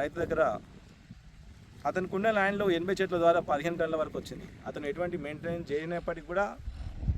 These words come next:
పదిహేను టన్నుల వరకు వచ్చింది. So, మనం చెప్తుంది పావు ఎకరంలో వంద చెట్లు వేస్తున్నాము. ఒక్క చెట్టు వంద కిలోలు వచ్చినా కానీ మనకు పది టన్నులు అవుతుంది. మనకు టూ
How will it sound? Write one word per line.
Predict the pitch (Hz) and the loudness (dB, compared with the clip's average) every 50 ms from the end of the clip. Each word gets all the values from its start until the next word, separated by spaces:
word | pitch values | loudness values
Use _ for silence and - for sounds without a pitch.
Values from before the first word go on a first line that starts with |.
| - 131 | 0 -2
పదిహేను | 139 147 170 170 160 | -2 -2 -2 -2 -2
టన్నుల | 165 160 165 165 160 | -2 -2 0 -2 -4
వరకు | 139 - 135 | -4 -4 -6
వచ్చింది. | - - - 214 180 - - - - - - - - - - - - - - - | -6 -6 -8 -10 -16 -16 -16 -18 -20 -20 -12 -6 -4 -2 -2 -4 -4 -6 -16 -8
So, | - 175 202 208 196 | -2 -2 0 0 0
మనం | 190 196 196 185 | 0 -2 0 0
చెప్తుంది | 196 196 - 214 214 208 220 - - | -2 -2 -2 -2 -2 -2 -2 -2 2
పావు | 170 165 165 175 180 | 2 4 4 2 0
ఎకరంలో | 175 185 175 175 185 190 190 185 - - - - - - - - 127 135 | -2 -4 -2 0 2 2 2 2 -2 -2 -2 -2 -2 -2 -4 -4 -4 -4
వంద | 147 151 175 175 - | -4 -2 -4 -4 -4
చెట్లు | 170 165 - 170 | -6 -8 -8 -10
వేస్తున్నాము. | 165 - - 151 156 160 160 165 185 226 - - - - - - - - - - - - - - - 139 | -10 -10 -10 -6 -4 -4 -2 -4 -6 -12 -10 -6 -6 -4 -2 -4 -4 -4 -8 -12 -12 -12 -12 -10 -10 -6
ఒక్క | - - 220 202 - | 0 2 2 4 4
చెట్టు | 214 190 - 226 202 170 175 | 2 2 2 0 0 0 0
వంద | 180 202 226 214 190 | 0 2 0 0 2
కిలోలు | 220 214 214 208 202 190 | 2 2 4 4 4 2
వచ్చినా | - - 185 190 180 165 | 0 0 -2 -2 0 0
కానీ | 175 185 190 180 | 0 0 0 -2
మనకు | 170 170 - 180 175 - 160 | -4 -4 -4 -6 -2 4 4
పది | 156 160 175 180 | 4 4 4 2
టన్నులు | 170 170 170 165 | 0 0 0 0
అవుతుంది. | 151 147 160 156 156 170 185 208 - - - - - - - - - - - - - - - - - - - - - - - - - - - 165 | -2 -2 -4 -6 -6 -6 -8 -8 -10 -8 -4 -4 -4 -2 -4 -4 -4 -4 -4 -4 -4 -6 -8 -10 -12 -16 -18 -20 -20 -20 -20 -20 -18 -10 -4 0
మనకు | 185 202 - - 214 | 0 0 0 -2 -6
టూ | 214 | -4